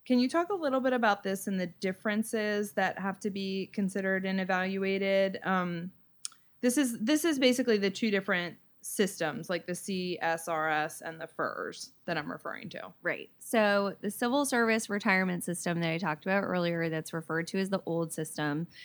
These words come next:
Speaker 2: those employees did not pay into Social Security when they were working for the government. So like you said, their pensions are higher,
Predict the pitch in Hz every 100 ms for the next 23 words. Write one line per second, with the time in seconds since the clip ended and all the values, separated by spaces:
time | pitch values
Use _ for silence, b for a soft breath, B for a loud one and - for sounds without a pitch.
0 | B B - 220 247 262 247 226 214 214
1 | 175 185 190 190 190 190 185 180 - 175
2 | 175 170 185 - 165 165 165 165 160 165
3 | 160 156 151 151 151 151 151 - 117 -
4 | 98 78 - - 180 180 185 247 247 233
5 | 180 175 175 - 175 175 180 175 160 160
6 | 165 151 135 143 226